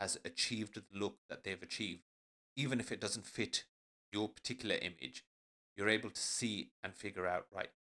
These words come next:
they bring the exposure down, or they bring the highlights up slightly. They've used multiple masks for lighting up the subject and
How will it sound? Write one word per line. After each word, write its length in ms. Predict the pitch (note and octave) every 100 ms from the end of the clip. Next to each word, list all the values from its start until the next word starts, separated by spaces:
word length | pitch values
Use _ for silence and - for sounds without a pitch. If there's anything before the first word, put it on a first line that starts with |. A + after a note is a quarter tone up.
| _ _ _ _ _ _ _
they 120 | G#2
bring 240 | G2 G2+ G2
the 120 | F#2
exposure 500 | F2 - F#2 F#2 F2
down, 280 | - - - - _ _ _ _ -
or 400 | G2 F#2 F#2 - _ _ _
they 420 | - F#2+ F#2 F#2 F2+ - -
bring 140 | G2+
the 80 | F#2
highlights 520 | G2+ F#2+ F#2 F2+ -
up 140 | -
slightly. 580 | - F#2+ F2+ - F#2+ - _ _ _ _ _ -
They've 200 | G2 G2+
used 360 | G2 G2+ F#2 E2+ - -
multiple 380 | F#2+ - - F2
masks 560 | F#2+ F#2 - - - - _ _ _
for 420 | G2+ F#2 F#2 G2 - _ _ _
lighting 300 | F#2+ F#2+ A2
up 120 | -
the 60 | -
subject 560 | G#2+ G2 - F2+ - _
and 120 | F2+